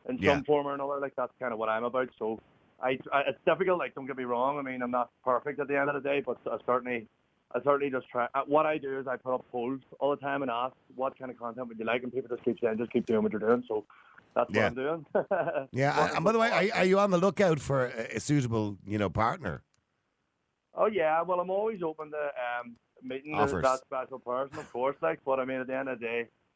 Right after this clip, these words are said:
Speaker 1: um, I'm very comfortable in my own skin, so I'm not, I, I'm not, like, it's not like I'm seeking it out, but I'm certainly
Speaker 2: Yeah.
Speaker 1: open to it.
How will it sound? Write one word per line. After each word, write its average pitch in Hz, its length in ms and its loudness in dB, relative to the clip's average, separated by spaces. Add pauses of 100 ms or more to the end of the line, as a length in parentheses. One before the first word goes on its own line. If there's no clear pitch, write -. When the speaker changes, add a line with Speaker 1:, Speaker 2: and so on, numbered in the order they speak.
(180)
Speaker 1:
um, 113 380 -2 (140)
I'm 123 160 -2
very 131 220 2
comfortable 123 400 -4
in 120 80 -2
my 117 80 -2
own 110 240 -6
skin, 113 340 -8
so 107 240 2 (440)
I'm 110 220 2
not, 113 200 0 (160)
I, 110 120 -6 (100)
I'm 113 160 -6
not, 117 260 -2
like, 110 260 -8
it's 117 120 -14
not 120 160 0
like 117 120 -4
I'm 107 160 -6 (160)
seeking 110 240 -2
it 107 100 -2
out, 107 200 0 (420)
but 110 160 4
I'm 101 220 0
certainly 120 280 2
Speaker 2:
Yeah. 90 100 -2
Speaker 1:
open 117 220 -4
to 117 180 6
it. - 120 -2